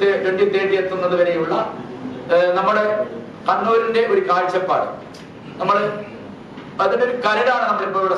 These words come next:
സമർപ്പിച്ചത്. അതോടനുബന്ധിച്ച് ഇവിടുത്തെ കണ്ണൂരിലെ എല്ലാ തലങ്ങളിലുമുള്ള ഇതിന്റെ കഴിവ് തെളിയിച്ച എല്ലാവരുടെയും സഹായങ്ങളും അവരുടേതായ നിർദ്ദേശങ്ങൾ ഉൾപ്പെടെ കോർത്തിണക്കിക്കൊണ്ട് വരാൻ പോകുന്ന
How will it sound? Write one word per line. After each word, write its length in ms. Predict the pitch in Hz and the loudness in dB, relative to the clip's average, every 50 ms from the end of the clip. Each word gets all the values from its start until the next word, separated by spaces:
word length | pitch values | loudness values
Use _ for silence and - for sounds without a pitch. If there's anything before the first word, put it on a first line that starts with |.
| - 156 | 0 0
സമർപ്പിച്ചത്. 440 | - - - - 117 - - - - - - - - - - - - - - - - - - 165 | -2 -2 -4 -6 -8 -10 -10 -12 -12 -14 -14 -14 -14 -14 -14 -14 -14 -14 -14 -14 -8 -2 0 2
അതോടനുബന്ധിച്ച് 800 | - - - 240 220 214 214 214 226 226 214 226 - - 339 262 - - - - - - - - | 2 2 2 2 0 0 0 0 0 0 0 -2 -4 -2 -2 -2 -2 -4 -8 -12 -14 -14 -8 -2
ഇവിടുത്തെ 240 | - 214 220 247 254 254 214 | 0 2 2 2 2 2 0
കണ്ണൂരിലെ 540 | 214 202 208 220 220 226 214 214 214 226 233 240 233 - - - - - - - - 170 185 | 0 0 0 -2 0 2 2 2 2 2 0 -2 -4 -8 -12 -14 -16 -18 -16 -6 0 2 2
എല്ലാ 320 | 185 - - 247 262 262 269 269 - 208 | 2 2 2 2 2 2 2 2 2 2
തലങ്ങളിലുമുള്ള 760 | 202 202 208 214 208 202 190 180 170 165 - 131 - - - - - - - - - - - - - - - - | 2 2 2 0 0 0 0 0 -2 -2 -4 -4 -6 -6 -8 -10 -12 -16 -16 -18 -18 -16 -16 -16 -16 -10 -2 2
ഇതിന്റെ 220 | 190 202 202 254 - - | 2 4 4 2 2 0
കഴിവ് 280 | 196 202 202 - 269 269 262 | 0 0 2 2 2 2 2
തെളിയിച്ച 360 | 233 208 202 202 202 - 190 180 180 - 156 165 | 2 2 0 0 -2 -2 -2 -2 -2 -2 -2 -2
എല്ലാവരുടെയും 600 | 165 175 190 202 202 208 208 196 190 185 175 - - - - - - - 165 | 0 2 2 2 2 2 0 0 0 0 -2 -2 -4 -8 -12 -14 -8 -4 -2
സഹായങ്ങളും 640 | 160 165 175 190 190 190 190 185 180 175 - - - - - - - - - - - - - - - - - - - - - - - 175 | 0 2 2 2 2 2 0 0 -2 -2 -2 -4 -6 -10 -12 -14 -14 -14 -14 -14 -16 -18 -18 -18 -16 -16 -16 -16 -16 -16 -8 -2 0 2
അവരുടേതായ 540 | 190 233 247 247 247 240 233 233 214 214 214 208 208 | 2 4 4 2 4 4 4 4 2 2 0 0 0
നിർദ്ദേശങ്ങൾ 540 | 196 185 175 196 208 202 202 202 202 202 196 185 | -2 0 0 2 2 2 0 0 -2 0 2 2
ഉൾപ്പെടെ 300 | 175 170 170 185 185 185 185 185 175 | 2 2 2 2 2 2 2 2 2
കോർത്തിണക്കിക്കൊണ്ട് 760 | 170 175 170 175 165 165 165 - 156 - - 131 - - - - - - - - - 151 | 2 2 2 0 -2 -2 -2 -4 -4 -4 -6 -6 -6 -6 -8 -10 -12 -16 -14 -8 -2 0
വരാൻ 220 | 165 185 185 185 185 180 | 2 2 2 2 2 2
പോകുന്ന 320 | 180 175 175 175 170 | 2 2 2 0 -2